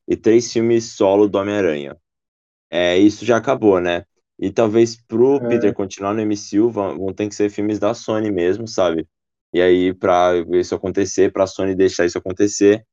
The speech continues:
Speaker 1: é, o Venom tem que entrar nessa também, sabe? Talvez seja uma
Speaker 2: Nossa.
Speaker 1: coisa com-, bem contratual.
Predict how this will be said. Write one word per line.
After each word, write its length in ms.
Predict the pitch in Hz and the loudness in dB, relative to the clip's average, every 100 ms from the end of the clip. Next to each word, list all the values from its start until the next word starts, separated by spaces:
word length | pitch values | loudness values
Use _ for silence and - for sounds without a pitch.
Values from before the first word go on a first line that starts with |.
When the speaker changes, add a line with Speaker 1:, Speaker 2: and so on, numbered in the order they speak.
| _ _ _ | _ _ _
Speaker 1:
é, 220 | - 95 95 | -2 2 2
o 180 | 95 | 2
Venom 340 | 95 98 92 98 | 0 -2 -2 -4
tem 180 | 101 98 | -8 -6
que 80 | |
entrar 280 | 113 113 101 | -8 -4 -4
nessa 300 | 98 92 92 | -4 -6 -8
também, 380 | - 107 98 87 | -10 -6 -6 -6
sabe? 340 | - 78 78 - _ _ _ _ _ - | -4 -4 -4 -8 _ _ _ _ _ -6
Talvez 240 | 82 87 | 0 0
seja 140 | 107 98 | 0 -2
uma 60 | |
Speaker 2:
Nossa. 80 | 90 | 0
Speaker 1:
coisa 260 | 98 92 92 | 0 0 0
com-, 200 | 98 73 | -2 -2
bem 200 | 92 95 | -2 -2
contratual. 760 | 104 107 104 117 92 87 | -4 -4 -2 2 2 2